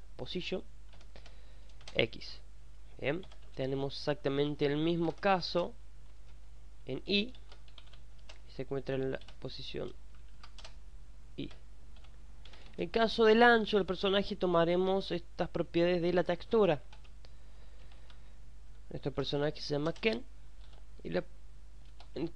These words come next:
como es una lista necesitamos pasarle un índice. Si bien recuerdan, utilizamos como índice para la lista la variable cur-, current frame.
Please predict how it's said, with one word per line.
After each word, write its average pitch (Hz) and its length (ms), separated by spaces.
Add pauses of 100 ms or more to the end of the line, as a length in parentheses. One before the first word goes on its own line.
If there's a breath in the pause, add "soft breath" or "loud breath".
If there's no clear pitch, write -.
(180)
como 185 240
es - 80
una 208 160
lista 208 320
necesitamos 175 420
pasarle 165 400
un 185 140
índice. 196 600 (1120 soft breath)
Si 185 380
bien 233 180
recuerdan, 226 520
utilizamos 196 840
como 175 300
índice 196 720 (140)
para 156 240
la 160 80
lista 165 600
la 170 200
variable 160 600 (100)
cur-, 160 320 (720)
current 180 400
frame. 190 440